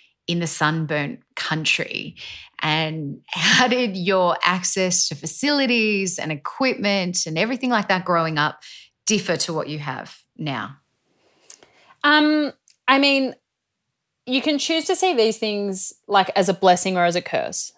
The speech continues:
Speaker 2: Um, today I'll go with the blessing. Um, for me in <laughs> Australia, I'm lucky that I have two winters. So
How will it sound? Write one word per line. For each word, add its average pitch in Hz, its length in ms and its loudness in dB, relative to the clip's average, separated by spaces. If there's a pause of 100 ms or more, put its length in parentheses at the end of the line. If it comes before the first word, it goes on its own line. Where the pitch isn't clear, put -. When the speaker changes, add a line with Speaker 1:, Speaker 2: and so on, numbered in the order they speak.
Speaker 2:
Um, 180 460 2 (140)
today 262 280 10
I'll 208 100 10
go 185 180 8
with 175 80 4
the 165 60 2
blessing. - 460 -6 (480)
Um, 190 440 6 (140)
for 226 80 6
me 247 240 6
in 240 80 4
<laughs> 226 60 2
Australia, 190 760 10 (720)
I'm 202 300 4
lucky 202 480 4
that 180 280 4
I 180 80 2
have 190 200 2
two 202 220 -2
winters. - 560 -6 (680)
So 185 520 4